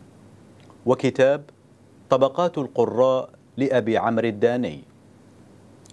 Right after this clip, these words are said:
وكتاب طبقات الشافعية الكبرى لعبد الوهاب السبكي،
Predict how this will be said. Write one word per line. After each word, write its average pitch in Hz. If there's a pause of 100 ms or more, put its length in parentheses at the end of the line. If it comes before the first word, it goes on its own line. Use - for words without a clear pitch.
(140)
وكتاب 151 (520)
طبقات 135
الشافعية 110
الكبرى 127 (420)
لعبد 117
الوهاب 107
السبكي، -